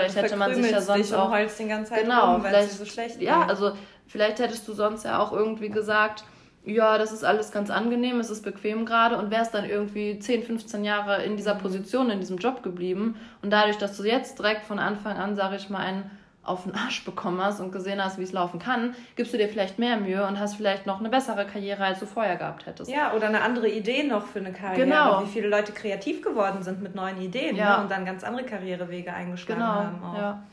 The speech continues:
Speaker 2: Ja.
Speaker 1: Ähm, ich weiß, es ist, also mir wurde dann auch schon gesagt, ist ja immer leicht zu reden, wenn man nicht in der Situation ist.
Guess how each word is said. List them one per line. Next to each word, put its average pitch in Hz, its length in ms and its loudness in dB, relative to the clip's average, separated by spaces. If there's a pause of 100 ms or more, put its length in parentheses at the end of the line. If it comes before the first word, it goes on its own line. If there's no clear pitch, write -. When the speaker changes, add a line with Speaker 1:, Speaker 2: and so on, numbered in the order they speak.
(520)
Speaker 2:
Ja. 185 200 -6
Speaker 1:
Ähm, 185 320 -10 (260)
ich - 160 -8
weiß, 208 300 4
es 202 120 -8
ist, 196 240 -14
also 175 320 -4 (680)
mir 185 220 -4
wurde 185 120 -2
dann 180 120 0
auch 185 100 0
schon 190 160 -8
gesagt, 180 260 -4
ist 175 140 -10
ja 190 60 -6
immer 180 200 -4
leicht 180 300 -4
zu - 80 -10
reden, 190 280 -4
wenn 180 120 -4
man 175 160 -4
nicht 180 120 -6
in 180 80 -6
der 175 100 -4
Situation 175 580 -6
ist. 208 240 -4